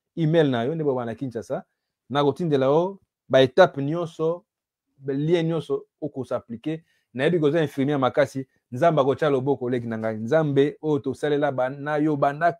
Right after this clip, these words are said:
kala. Na monga fula, na mama Mobutu, na cité Pumbu, Nzambe wana akotya loboko. Voilà. Tindela nga email na yo, Henriette. Na kotindela yo ba détail nyonso après l'émission. Voilà. Donc, je disais, comment postuler ? Il faut créer, faut créer votre,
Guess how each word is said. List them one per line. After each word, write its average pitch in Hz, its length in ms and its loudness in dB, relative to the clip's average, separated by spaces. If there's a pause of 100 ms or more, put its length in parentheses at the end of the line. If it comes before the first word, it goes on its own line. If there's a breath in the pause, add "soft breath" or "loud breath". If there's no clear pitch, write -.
kala. 175 480 0 (480)
Na 131 80 -6
monga 151 300 0
fula, 151 260 0
na 131 60 -2
mama 135 160 -2
Mobutu, 139 440 -6
na 127 140 -8
cité 135 280 -8
Pumbu, 151 420 -6 (320)
Nzambe 135 360 2
wana 139 320 2
akotya 117 360 -6
loboko. 110 360 -6 (300)
Voilà. 123 340 0
Tindela 202 300 2
nga 190 100 2
email 151 280 2
na 135 80 -2
yo, 139 140 0
Henriette. 123 400 0 (340)
Na 135 80 2
kotindela 151 320 2
yo 151 40 4
ba 139 120 2
détail 127 340 0
nyonso 127 380 -8 (600)
après 156 640 0
l'émission. 135 640 0 (200)
Voilà. 123 360 2 (340)
Donc, 156 120 2
je 170 80 4
disais, 185 380 4
comment 196 320 4
postuler ? 160 360 0
Il 185 40 2
faut 208 120 6
créer, 170 640 2
faut - 160 -4
créer 143 320 -2
votre, 123 420 -6